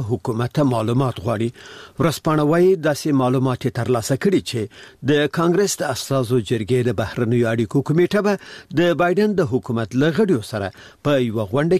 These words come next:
کې له افغانستانه د وتلو د څرنګوالي په اړه پټه غونډه جوړه کړي. دا غونډه به د روان جون په پنځلسمه، یعنی د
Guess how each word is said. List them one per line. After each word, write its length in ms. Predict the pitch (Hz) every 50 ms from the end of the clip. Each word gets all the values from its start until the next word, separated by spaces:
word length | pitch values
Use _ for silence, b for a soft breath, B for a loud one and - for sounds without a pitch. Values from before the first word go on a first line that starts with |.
| -
کې 200 | - 196 196 190
له 60 | 160 120 120
افغانستانه 640 | - - 117 110 104 98 - - - 156 180 190 180
د 80 | 170 131 107
وتلو 360 | 110 104 _ - 185 214 214 190
د 100 | 165 135 -
څرنګوالي 500 | - 113 95 95 98 95 104 98 104 107 95 -
په 60 | - - 113
اړه 100 | 110 92 B B B B B B _
پټه 220 | 214 226 - 147 113 95
غونډه 260 | 120 120 123 123 160 156 139 120
جوړه 200 | 139 139 117 131 - -
کړي. 160 | - 127 113 - - _ _ - _ _ _ _ _ _ b b b b b b b b b b
دا 160 | - 127 151 143 151 139
غونډه 240 | 196 202 190 175 180 160
به 80 | 175 170 - - 170 139
د 200 | 165 160 160 160 151 151
روان 340 | 147 156 175 185 196 180 -
جون 120 | 127 123 113 101 _ 170
په 160 | 165 170 175 - _ -
پنځلسمه، 580 | 170 165 143 127 170 165 - - 175 135 104 85 - 135
یعنی 200 | 160 185 202 233
د 160 | 202 208 190